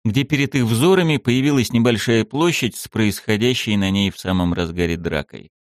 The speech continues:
«Лучше объехать». Игорь усмехнулся мыслям о том, что у него и тут все не так, как положено попаданцу.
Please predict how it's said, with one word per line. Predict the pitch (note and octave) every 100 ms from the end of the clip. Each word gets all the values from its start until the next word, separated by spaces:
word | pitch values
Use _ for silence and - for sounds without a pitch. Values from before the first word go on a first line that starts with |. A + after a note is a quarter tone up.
| _
«Лучше | - C3+ - A#2
объехать». | G#2 E2+ D#2 - - - _ _ _ _ _ _
Игорь | A2+ F#3 F3+
усмехнулся | C3 - G#2+ G#2 A2+ G#2+ - F#2+
мыслям | G2+ F#2+ F#2 F2+
о | F2
том, | - B2 C3
что | - F2+
у | F2
него | F#2 G#2+ B2+
и | - A#2+
тут | - - A2 F#2+
все | - - F2
не | E2
так, | D#2+ A2+ C3+ -
как | D2+ -
положено | D2 D2 E2+ F2 E2
попаданцу. | - D2+ - D2 C2 A#1+ G1+ -